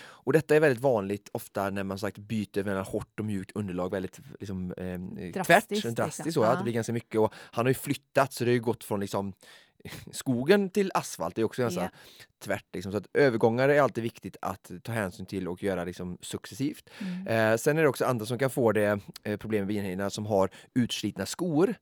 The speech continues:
Speaker 2: Mm.
Speaker 1: Lite samma sak, att man springer kanske då, citationstecken, mjukt, alltså med bra dämpning. Och sen de här, eh, luftkuddarna och de här dämpningarna i skorna, de slits ju ut, liksom, när man varje s-, steg, liksom. Som vi brukar säga,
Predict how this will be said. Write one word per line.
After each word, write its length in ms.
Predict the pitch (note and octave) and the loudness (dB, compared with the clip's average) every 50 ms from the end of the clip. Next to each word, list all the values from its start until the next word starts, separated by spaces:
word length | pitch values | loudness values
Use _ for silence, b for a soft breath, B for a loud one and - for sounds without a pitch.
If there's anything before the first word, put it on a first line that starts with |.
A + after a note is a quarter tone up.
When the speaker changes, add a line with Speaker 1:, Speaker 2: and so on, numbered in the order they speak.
| _ - | _ -10
Speaker 2:
Mm. 120 | F#3+ F#3 | -6 -2
Speaker 1:
Lite 120 | F#3+ G3 G3+ | -2 -2 0
samma 260 | G#3 F3 B2 A2 A2 | 2 2 2 2 2
sak, 340 | - D3+ B2 A#2 C3 - A2+ | 4 6 6 6 6 4 0
att 80 | A2+ | 0
man 120 | B2 A#2 - | 0 -2 -4
springer 500 | - - C3+ B2 A2+ A#2+ B2+ C#3+ D#3 D3+ B B B B B B | -4 -4 -4 -2 -2 0 2 2 2 0 B B B B B B
kanske 220 | - D3+ D3 C#3+ C#3+ | -2 0 2 4 6
då, 180 | C3 A#2 G#2+ B B B B B | 6 6 4 B B B B B
citationstecken, 680 | - - - B2 - D3 C3 A2+ - A2+ G#2 - G#2+ | -14 -4 -2 -2 0 2 0 2 0 0 0 0 -2
mjukt, 480 | A2 A2+ A#2+ C3+ B2+ A#2+ B2+ - - - | 0 2 4 4 4 4 2 0 0 0
alltså 160 | G#2+ - A2 | 0 0 2
med 100 | G#2+ G#2+ | -2 2
bra 180 | G2+ A2 G2 G2+ | 4 4 4 4
dämpning. 480 | A#2 A2 G#2+ G2 - - A2 B2 A#2+ | 4 2 0 -2 -4 -4 -4 -2 -2
Och 60 | A2 G#2+ | -2 -2
sen 200 | A2+ A2 A#2+ B2 b b b b b | -2 -4 -4 -6 b b b b b
de 100 | - C3 | -6 -2
här, 300 | B2+ A#2 A2 G#2 G#2+ G#2+ G#2+ - - - - | 0 0 2 2 0 0 -2 -6 -14 -8 -2
eh, 80 | A#2 | 0
luftkuddarna 600 | B2 B2 - - - - G#2+ F#2 G2+ G2+ G#2 G#2 | 0 0 0 -2 -2 -2 0 0 0 0 2 2
och 80 | G#2 G#2 | 2 2
de 80 | G#2+ A2 | 2 0
här 120 | A2 G#2 | -2 0
dämpningarna 480 | F#2+ A#2 A2+ G#2 - - F#2 G2 G#2+ B2 | 2 2 2 2 -2 -6 -6 -2 -2 -2
i 40 | C#3 | -2
skorna, 280 | - - A#2 G#2 G2 | -2 -2 0 0 2
de 100 | F#2+ G#2+ | 2 0
slits 340 | - - E3+ E3+ - - - | 0 0 -2 -2 -2 -2 -2
ju 60 | B2 | 0
ut, 300 | G#2+ D#3 E3+ E3 D3 - | 0 2 2 2 0 0
liksom, 220 | B2 G#2+ - A2+ G#2 | -2 -2 0 0 0
när 60 | G2+ | 2
man 160 | G2+ G2+ G2 | 0 0 4
varje 240 | A2 A2+ G#2+ F#2+ G2 | 4 4 4 4 2
s-, 320 | G2 - - - - - | -2 -4 -8 -12 -12 -10
steg, 380 | - - - C3+ C#3+ C#3+ C3+ A#2 | -10 -4 0 2 4 4 4 2
liksom. 260 | E2 C2+ - - E2+ | -2 -6 -6 -10 -6
Som 140 | - A2+ A2 | -4 -2 0
vi 20 | |
brukar 180 | A#2 A#2+ - B2 | 0 2 2 2
säga, 380 | - - B2+ G#2 G2+ G2+ G#2+ | 4 4 4 6 6 4 2